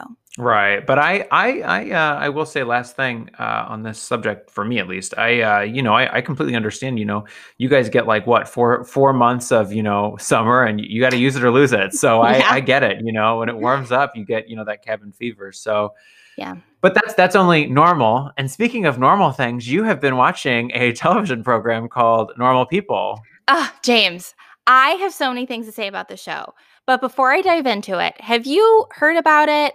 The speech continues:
Speaker 2: Have you seen previews of it? Is it on your radar at all?
Speaker 1: Not at all. So
Speaker 2: Okay.
Speaker 1: I, I'm, I,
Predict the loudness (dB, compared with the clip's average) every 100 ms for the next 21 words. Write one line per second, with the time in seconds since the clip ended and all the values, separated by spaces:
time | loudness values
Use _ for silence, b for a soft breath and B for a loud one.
0 | -6 -8 -4 -4 -4 -4 -8 -4 -4 -4
1 | -6 -4 0 0 2 0 0 -2 -2 -2
2 | -2 0 0 0 0 0 0 -2 -4 -10
3 | _ _ _ _ -12 -8 -6 -6 -8 -10
4 | -6 -4 -2 2 4 4 2 2 0 0
5 | -2 -2